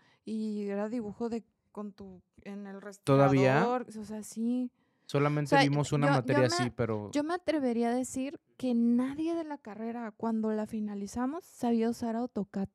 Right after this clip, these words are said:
Speaker 1: Porque incluso llevamos una materia que se llamaba Softwares en Ingeniería Civil.
Speaker 2: Ujú.
Speaker 1: Tú hubieras pensado que íbamos a ver autocad.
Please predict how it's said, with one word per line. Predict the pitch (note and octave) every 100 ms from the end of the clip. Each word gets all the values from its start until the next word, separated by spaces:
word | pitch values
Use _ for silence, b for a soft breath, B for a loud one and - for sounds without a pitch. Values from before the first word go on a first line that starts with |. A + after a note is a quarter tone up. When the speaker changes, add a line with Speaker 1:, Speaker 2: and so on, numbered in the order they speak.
| -
Speaker 1:
Porque | A#3+ C4
incluso | B3 A#3+ C4 C4
llevamos | D#4+ C4+ A#3+ C4+
una | C#4
materia | C#4+ C4 A#3+
que | B3
se | B3
llamaba | A#3+ A3+ G#3 -
Softwares | - - C#4 C#4 - D#4 D#4+ - -
en | - A#3+
Ingeniería | A#3 A3+ G3+ G3+ G#3+
Civil. | A3+ G#3 A#3 -
Speaker 2:
Ujú. | G#2+ G#2+ A2+
Speaker 1:
Tú | B3
hubieras | A#3 A3 B3
pensado | - A3 G#3 G3+ G3
que | G#3+
íbamos | G#3+ A3+
a | G#3
ver | F#3+ G3+
autocad. | A3+ F#3+ - G#3+